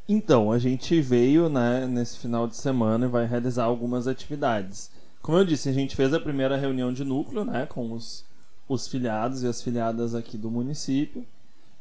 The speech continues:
Ahn, e agora à tarde, né, a gente vai fazer uma apresentação pública do partido no,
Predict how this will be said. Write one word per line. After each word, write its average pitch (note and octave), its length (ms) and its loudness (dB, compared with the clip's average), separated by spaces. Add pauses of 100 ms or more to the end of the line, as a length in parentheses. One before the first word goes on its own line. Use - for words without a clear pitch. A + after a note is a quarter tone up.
(160)
Ahn, C#3 640 4
e D#3+ 160 0
agora D#3+ 360 4
à - 20 -6
tarde, E3 560 -2
né, C#3 220 0
a D3 40 0
gente C#3+ 260 -4
vai C3 380 4
fazer C3 540 4
uma B2+ 200 4
apresentação C3+ 920 2
pública C#3 460 0
do C3 80 -2
partido C#3 680 0
no, A#2 640 0